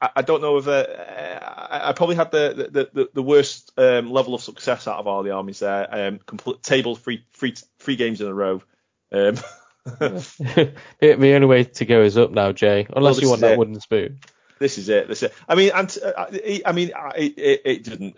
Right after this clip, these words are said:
Speaker 1: I still had a great time playing all three games. You know, it's, it's not, it's not, um, it's not a super competitive environment, and, um,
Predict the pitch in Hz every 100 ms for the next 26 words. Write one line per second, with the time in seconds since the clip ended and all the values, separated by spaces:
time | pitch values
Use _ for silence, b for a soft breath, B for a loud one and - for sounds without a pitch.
0 | - 104 110 123 - 123 104 101 98 95
1 | 95 - 92 90 90 - 87 90 87 87
2 | 90 90 90 - - 120 - - 101 90
3 | - _ 110 - 101 90 101 90 87 87
4 | 87 _ _ _ _ _ - - - -
5 | 180 - 123 - - - - - 110 -
6 | 101 104 104 107 104 107 104 _ - 95
7 | 98 95 95 92